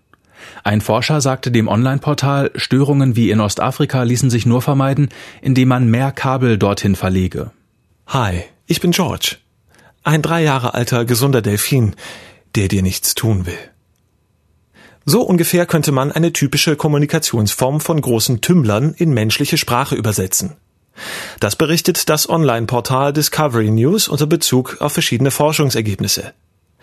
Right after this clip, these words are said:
Speaker 2: Demnach stellen sich die Tiere regelrecht vor, wenn sie andere Gruppen treffen. Dabei gäbe es auch jeweils einen Gruppensprecher,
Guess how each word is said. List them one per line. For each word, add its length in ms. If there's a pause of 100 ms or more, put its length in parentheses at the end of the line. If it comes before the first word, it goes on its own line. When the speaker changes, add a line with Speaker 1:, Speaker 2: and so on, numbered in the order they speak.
(460)
Speaker 2:
Demnach 320
stellen 240
sich 140
die 140
Tiere 460
regelrecht 520
vor, 480
wenn 140
sie 180
andere 320
Gruppen 300
treffen. 400 (640)
Dabei 280
gäbe 240
es 140
auch 80
jeweils 420
einen 280
Gruppensprecher, 840